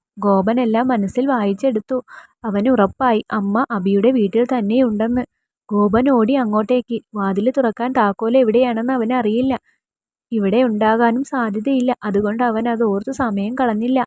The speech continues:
നേരെ ആ വാതിൽ തള്ളി തുറക്കാൻ ശ്രമിച്ചു. ഗോപനെ പിന്തുടർന്ന് മഹിയും ആ നിമിഷം അവിടെ എത്തിയിരുന്നു. നിധിയെയും അമ്മയും മഹി കണ്ടിരുന്നു. പക്ഷെ അവർ അവനെ കണ്ടിരുന്നില്ല.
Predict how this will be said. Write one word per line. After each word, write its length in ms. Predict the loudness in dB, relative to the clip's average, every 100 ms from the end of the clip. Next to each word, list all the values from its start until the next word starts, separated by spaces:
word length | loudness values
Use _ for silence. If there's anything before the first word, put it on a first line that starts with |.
| -4
നേരെ 320 | -4 -2 0
ആ 120 | 0 -2
വാതിൽ 380 | -2 -2 -2
തള്ളി 280 | -4 -6 -4
തുറക്കാൻ 420 | -4 -4 -4 -8 -8
ശ്രമിച്ചു. 440 | -6 -6 -6 -6 -6 _ _ _ -4
ഗോപനെ 420 | 0 2 0 -2
പിന്തുടർന്ന് 600 | -2 -2 0 0 -2 0
മഹിയും 460 | 0 0 0 0 0
ആ 80 | -2
നിമിഷം 400 | -2 -2 0 0 0
അവിടെ 220 | 0 0
എത്തിയിരുന്നു. 520 | 0 -2 -2 0 0 -2
നിധിയെയും 520 | -4 -2 0 2 2 2
അമ്മയും 420 | -2 -2 -2 -2
മഹി 220 | -2 -2
കണ്ടിരുന്നു. 520 | -4 -4 -2 0 -2 -4 -8
പക്ഷെ 280 | -12 -6
അവർ 240 | -2 0 0
അവനെ 260 | -2 -2
കണ്ടിരുന്നില്ല. 600 | -4 -4 -2 -2 0 -2